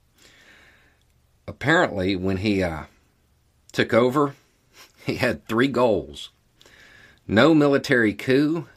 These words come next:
no major war, and no troops in the streets. The acting Secretary of Defense of the United States had three top priorities. Two of them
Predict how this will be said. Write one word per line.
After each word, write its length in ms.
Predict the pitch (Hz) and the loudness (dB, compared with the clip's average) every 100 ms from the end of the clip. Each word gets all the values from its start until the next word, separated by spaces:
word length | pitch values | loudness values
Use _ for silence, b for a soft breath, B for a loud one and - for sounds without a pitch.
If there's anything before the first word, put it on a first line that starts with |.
| _ | _
no 260 | 85 95 123 | -4 -2 0
major 420 | 123 123 113 101 | 2 0 0 -2
war, 640 | 82 85 127 151 151 147 117 B - - | -2 0 2 2 2 0 -6 B -20 -14
and 100 | 78 | -8
no 160 | 82 110 | -6 -6
troops 400 | - 113 - 107 | -4 -6 -4 -6
in 100 | 95 | -6
the 60 | |
streets. 600 | - - 92 73 _ - _ _ _ _ _ _ B B B B | -8 -8 -10 -10 _ -20 _ _ _ _ _ _ B B B B
The 100 | - | -10
acting 400 | 90 110 110 110 | -2 -2 -2 -6
Secretary 480 | 95 101 92 - 92 | -2 -2 -2 -4 -2
of 80 | 85 | -2
Defense 400 | 76 95 90 - | -6 -6 -6 -6
of 60 | 71 | -8
the 60 | |
United 500 | 76 76 85 80 73 | -8 -4 -4 -4 -8
States 500 | - 85 80 80 - B B B | -8 -6 -6 -6 -10 B B B
had 340 | - 78 73 - _ | -8 -8 -8 -18 _
three 240 | 98 107 110 | 0 2 2
top 320 | 110 95 - | 0 0 0
priorities. 800 | 101 92 82 82 71 62 - - B B - | 0 0 0 -4 -6 -12 -16 -16 B B -6
Two 260 | - 160 | 2 2
of 160 | 113 78 | 2 -4
them 180 | 71 | -14